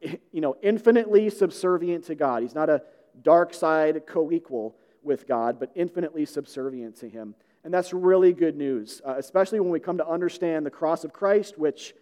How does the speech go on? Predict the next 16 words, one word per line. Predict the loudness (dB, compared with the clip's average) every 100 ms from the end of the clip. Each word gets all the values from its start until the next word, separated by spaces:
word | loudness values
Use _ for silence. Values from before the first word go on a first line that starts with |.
| _
remember, | -4 0 2
was, | 4 4 2 -4 -20 _ _
at | -8
least | -8 -6
in | -6
part, | -2 -2 -4 _ _ _ -4
a | -4
devil-instigated | 4 8 8 8 6 4 0 2 0 2 2 2 0
evil | -2 -4 0 -2 -2 _ _
through | -12 -6
Judas, | -4 -4 -6 -8 -20 _ _ _ _ -2
but | 4
how | 4
God | 6 6 6 2 -4
used | 2 2 0 -4
that, | -4 -4 -6